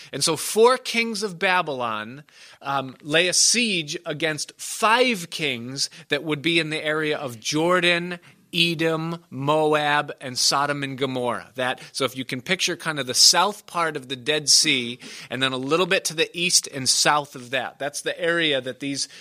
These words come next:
uh, kings are. And Babylon lays a, a, a campaign against them, probably wanting to take over their land. And so the four kings of Babylon against the five kings of the plains where Lot is living.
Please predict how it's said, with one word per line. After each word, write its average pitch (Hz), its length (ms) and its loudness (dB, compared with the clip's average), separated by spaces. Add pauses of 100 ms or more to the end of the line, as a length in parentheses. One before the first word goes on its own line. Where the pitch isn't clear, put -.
(100)
uh, 131 120 -2
kings 180 360 -4
are. 131 160 2
And 131 180 -8
Babylon 160 580 -2 (200)
lays 151 340 0
a, 135 380 -6
a, 143 60 -10
a - 20 -12
campaign 156 840 -2
against 160 460 -2
them, 123 300 -2 (200)
probably 156 380 -2
wanting 139 320 -2
to 123 80 -12
take 139 300 -2
over 127 380 0 (180)
their 123 200 0
land. 113 380 -2
And 101 100 -12
so 120 200 -2
the 113 100 -8
four 185 320 -2
kings 185 300 -4
of 156 100 -4
Babylon 143 540 0
against 123 320 -8
the 117 60 -12
five 165 420 0
kings 147 320 -8
of 131 40 -12
the 127 60 -8
plains 127 560 -6 (160)
where 123 160 -2
Lot 127 260 0
is 127 160 -2
living. 117 460 -6